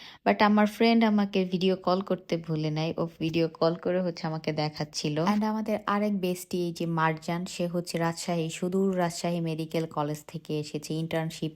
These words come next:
থেকে ছুটি নিয়ে তারপর হচ্ছে বিয়ে খেতে এসেছে। And যেহেতু হলুদের দিনটা আমি যাইতে পারিনি, আমি অনেক মিস করেছিলাম, but আমার কিছু করার ছিল না। তো বিয়ের দিন হচ্ছে আমি আর মারজান আগে আগে চলে যাই। আগে আগে বলতে আমরা টাইমেই চলে গিয়েছিলাম, but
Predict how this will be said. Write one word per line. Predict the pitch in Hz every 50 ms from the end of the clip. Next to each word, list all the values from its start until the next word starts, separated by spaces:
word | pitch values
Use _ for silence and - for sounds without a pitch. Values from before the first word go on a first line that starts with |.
| - -
থেকে | - 160 160 - 160 160
ছুটি | - - - 170 - - 185 180
নিয়ে | 180 170 185 202 214 233 196 151 - - - - - _ _ -
তারপর | - 160 156 156 156 - 165 165 170 165
হচ্ছে | 170 156 156 - - - 160
বিয়ে | 151 156 160 151 156
খেতে | 151 - 151 - -
এসেছে। | 143 147 - - - 147 - - 151 151 185 - - -
And | - 220 226 220
যেহেতু | 214 220 220 220 226 220
হলুদের | 202 208 202 208 214 202 220 208 185
দিনটা | 180 190 180 175 165 - 165 165
আমি | 165 165 160 156 156 156 151
যাইতে | - 170 165 170 165 190 - -
পারিনি, | 170 165 156 160 165 165 180
আমি | 185 180 175
অনেক | 175 180 190 202 202 -
মিস | 180 180 180 -
করেছিলাম, | - - 180 170 165 165 170 - 165 160 165 165
but | 165 165
আমার | - 165 165 170
কিছু | 165 - 165 - - 170
করার | - - 170 165 165 170 170 170
ছিল | - - 165 156 156
না। | 151 151 156 160 175 185 -
তো | 175 170
বিয়ের | 165 165 185 190 190 180 180
দিন | 190 196 196 196
হচ্ছে | 190 180 170 170 - -
আমি | 165 160 160 165 165
আর | 165 165
মারজান | 160 160 156 151 156 - 160 156
আগে | - - 151 156 151 -
আগে | 165 160 156 - 165 165
চলে | 165 - 160 156 151 147
যাই। | 151 - 170 185 202 - - - - - - - - -
আগে | - 247 247 269 269
আগে | 269 262 277 277
বলতে | 254 254 247 247 240 247
আমরা | 214 208 208 214 214
টাইমেই | 214 202 190 185 190 202 208 202
চলে | 202 202 185 180 175 165
গিয়েছিলাম, | 165 160 156 - - 170 170 175 180 185
but | 170 165 160 156 151 156 - -